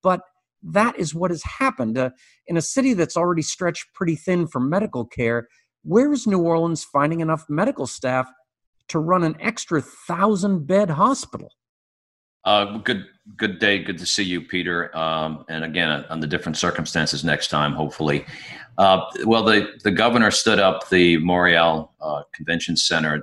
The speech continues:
Speaker 2: to provide the step-down facility for patients who were no longer critical, and they would free up beds in the hospitals for these individuals to come to the convention center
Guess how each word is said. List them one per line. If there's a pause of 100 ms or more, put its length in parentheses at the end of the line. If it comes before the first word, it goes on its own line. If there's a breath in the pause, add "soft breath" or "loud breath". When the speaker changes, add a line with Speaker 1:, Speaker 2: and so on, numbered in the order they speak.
Speaker 2:
to (280)
provide
the
step-down (440)
facility
for (120)
patients
who
were
no
longer
critical, (440 soft breath)
and
they
would
free
up
beds
in
the
hospitals
for
these
individuals
to
come
to
the
convention
center